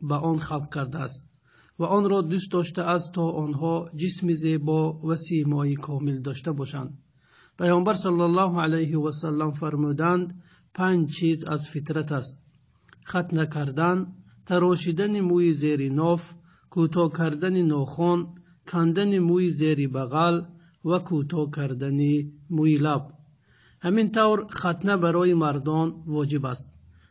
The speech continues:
و امر مستحب است که کودکان را در روز هفتم بعد تولد ختنه کرده شود، زیرا ختنه کردن در خردسالی سبب کاملی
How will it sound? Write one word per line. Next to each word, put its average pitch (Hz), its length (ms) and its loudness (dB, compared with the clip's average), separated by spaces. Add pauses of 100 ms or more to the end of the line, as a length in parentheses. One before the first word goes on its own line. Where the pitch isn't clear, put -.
و 165 60 -2
امر 208 360 4
مستحب 180 580 2
است 170 220 -2
که 196 380 0 (220)
کودکان 165 640 0
را 185 120 2
در 151 240 -2
روز 170 240 0
هفتم 170 640 0
بعد 147 400 -2
تولد 147 640 0 (300)
ختنه 151 440 -2
کرده 147 340 -2
شود، 131 320 -4 (460)
زیرا 160 340 4
ختنه 175 380 0
کردن 185 440 0
در 180 160 2
خردسالی 175 840 0 (220)
سبب 185 500 2
کاملی 170 840 4